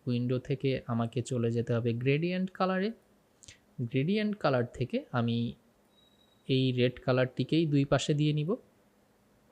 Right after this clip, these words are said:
আমি অল্টার প্রেস করে just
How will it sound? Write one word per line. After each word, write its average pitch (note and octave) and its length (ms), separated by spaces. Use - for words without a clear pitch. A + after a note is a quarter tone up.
আমি B2 260
অল্টার C#3+ 360
প্রেস E3 380
করে F#3 260
just E3 300